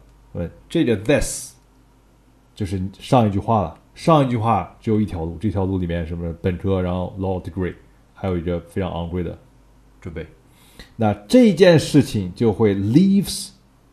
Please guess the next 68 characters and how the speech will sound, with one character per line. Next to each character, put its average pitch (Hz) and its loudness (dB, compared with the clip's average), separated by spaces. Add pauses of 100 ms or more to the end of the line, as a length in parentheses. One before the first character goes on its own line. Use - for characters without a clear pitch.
(160)
同 92 -14
学 90 -10
们， 82 -16
这 135 -4
里 113 -2
又 139 0
再 160 0
次 120 -8
咱 110 -4
们 110 -10
复 113 -16
习 101 -12
一 110 -4
下 104 -6
这 95 -12
单 95 -8
词， 98 -18 (340)
在 120 -4
这 127 -2
里 113 -2
后 127 -6
面 95 -4 (440)
没 110 0
有 110 -2 (560)
地 120 -2
方， - -12 (140)
不 - -6
是 101 -6
离 87 -8
开， 80 -14 (680)
不 135 -2
是 135 -4
留 120 0
给 110 -4
谁， 104 -4
没 101 -6
有 110 -4
to 131 -6
这 107 -4
些 101 -4
东 98 -10
西， 87 -14 (100)
不 101 -16
是 98 -16
留 90 -8
给， 90 -12 (460)
所 101 -12
以 92 -10
只 - -14
剩 110 -8
一 101 -8
个 98 -8
意 95 -10
思， - -18 (440)
就 90 -12
你 82 -12
可 101 -10
以 95 -6
判 92 -10
断 90 -8
出 87 -14 (240)
是 92 -14
等 90 -12
于 82 -14
make， 92 -12 (180)
使 - -12
得。 82 -14 (640)
哎， 107 -10